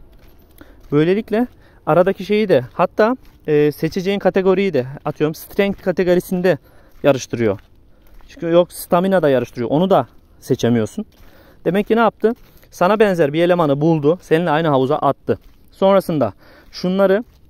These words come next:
ekleyerek sana veya karşındakine kazandıracak. Bilemezsin. Artı hangi kategoriyi seçeceğini bilemediğin için orada da bir dengeleme yaptı ve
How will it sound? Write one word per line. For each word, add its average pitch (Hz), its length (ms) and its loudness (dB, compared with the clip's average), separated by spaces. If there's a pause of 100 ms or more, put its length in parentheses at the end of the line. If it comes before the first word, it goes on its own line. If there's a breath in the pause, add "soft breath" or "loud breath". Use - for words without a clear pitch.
(1080)
ekleyerek 185 520 2 (1040)
sana 226 360 0
veya 196 180 2
karşındakine 170 680 0
kazandıracak. 107 840 -2
Bilemezsin. 160 500 0 (460 soft breath)
Artı 190 400 0 (180 soft breath)
hangi 226 260 2
kategoriyi 190 580 2
seçeceğini 156 520 -2
bilemediğin 139 400 0
için 190 260 -8 (360 soft breath)
orada 196 280 2
da 165 100 0
bir 147 80 -6
dengeleme 131 440 2
yaptı 127 360 0
ve 202 160 4